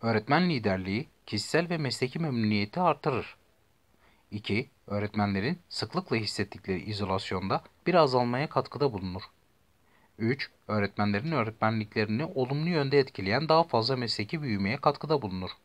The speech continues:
Dört, öğretmenler liderlik kapasitelerini geliştirerek ve başkalarını güçlendirerek kendi sınırının ötesinde bir fark yaratabilirler.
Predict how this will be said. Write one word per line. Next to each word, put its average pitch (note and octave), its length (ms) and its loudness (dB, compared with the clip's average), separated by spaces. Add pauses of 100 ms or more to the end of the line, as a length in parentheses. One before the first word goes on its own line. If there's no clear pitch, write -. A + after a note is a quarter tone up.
(920)
Dört, A2 240 2 (380)
öğretmenler G2+ 580 0 (220)
liderlik G#2 460 0
kapasitelerini F#2+ 720 -2
geliştirerek G#2 580 0 (280)
ve G#2 120 0
başkalarını F#2+ 600 0
güçlendirerek A2 720 -2 (260)
kendi A2 240 0
sınırının F#2 520 -4
ötesinde G2+ 520 -4
bir D#3+ 80 -4
fark E3+ 340 0
yaratabilirler. C#3+ 800 0